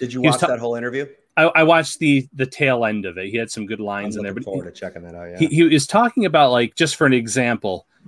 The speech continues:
Speaker 2: well, maybe this team's sixth linebacker might be better than our sixth linebacker, or maybe they're not as good at linebacker, but I, I believe his cur-, the term he used was they kick ass on special teams.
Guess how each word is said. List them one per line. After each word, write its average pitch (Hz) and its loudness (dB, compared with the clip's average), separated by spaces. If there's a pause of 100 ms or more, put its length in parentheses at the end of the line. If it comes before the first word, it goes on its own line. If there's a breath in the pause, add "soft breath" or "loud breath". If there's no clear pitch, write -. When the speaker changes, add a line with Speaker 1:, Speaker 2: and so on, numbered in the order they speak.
(120)
Speaker 2:
well, 139 4
maybe 180 2
this 151 0
team's 151 0
sixth - -6
linebacker 131 -2
might 120 0
be 123 -6
better 120 0
than 113 0
our 113 0
sixth - -8
linebacker, 98 -4
or 113 0
maybe 160 2
they're 208 0
not 156 2
as 120 -2
good 147 2
at 139 -2
linebacker, 143 2 (380 soft breath)
but 139 4
I, 127 2
I 123 4
believe 131 2
his 127 0
cur-, - -2
the 123 -4
term 131 0
he 127 0
used 127 0
was 107 -2 (280)
they 127 0
kick - -4
ass 139 2
on 110 -2
special 113 -4
teams. 101 -6